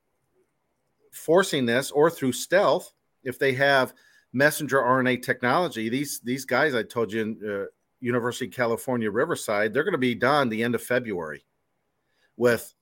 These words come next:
having that technology in produce. So what are we gonna eat it? Uh, end of twenty twenty-three, twenty twenty-four, because we go to the grocery store and now it's in us 'cause we digested it. That, that's why there's a sense of urgency on my part, just 'cause I know where they are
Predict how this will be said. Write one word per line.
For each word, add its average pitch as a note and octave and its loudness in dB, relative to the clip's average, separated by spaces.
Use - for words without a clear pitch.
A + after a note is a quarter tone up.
having B2 2
that C#3 6
technology C3+ 2
in A2+ -4
produce. G#2 -2
So - 2
what C#3 8
are C#3 6
we C#3 4
gonna B2 2
eat C#3+ 2
it? G3+ -2
Uh, A2 0
end D3 4
of C3 6
twenty D3+ 0
twenty-three, D3 -2
twenty C#3+ -2
twenty-four, C#3+ 0
because B2+ -4
we A#2+ -2
go C3+ 6
to B2+ 4
the A#2+ 0
grocery C#3 0
store D#3+ -2
and A2 -4
now B2+ 2
it's A#2+ -4
in C3 0
us C#3+ -4
'cause A#2 -10
we A#2 -6
digested A2+ -2
it. F3+ -8
That, C#3+ 4
that's C#3+ 4
why A#2+ 4
there's G2+ -4
a G2+ -10
sense A2+ -6
of G#2+ -8
urgency G#2 -4
on F#2 -4
my A2 0
part, F#2+ -6
just A#2+ -6
'cause A2+ -4
I A2 2
know A2 -2
where G#2+ 2
they G#2 0
are A2 2